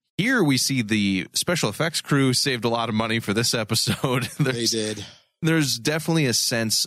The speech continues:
Speaker 1: of dread and foreboding. And Robert Barron's, once again, dude,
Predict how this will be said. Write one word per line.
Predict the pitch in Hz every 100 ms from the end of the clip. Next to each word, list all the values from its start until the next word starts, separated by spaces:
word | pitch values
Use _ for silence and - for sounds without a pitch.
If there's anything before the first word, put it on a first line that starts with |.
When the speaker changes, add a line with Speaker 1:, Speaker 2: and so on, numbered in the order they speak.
| -
Speaker 1:
of | 107 95 98
dread | 98 104 104 104 104 -
and | 95 87
foreboding. | 95 85 90 113 101 82 78 - _ _ -
And | 104 101 92 90 - _ -
Robert | 107 107 127 104 87
Barron's, | 104 117 92 90 80 - - _ _ _ _ _ _ _ - 107
once | 117 135 135
again, | 107 101 107 90
dude, | 90 90 82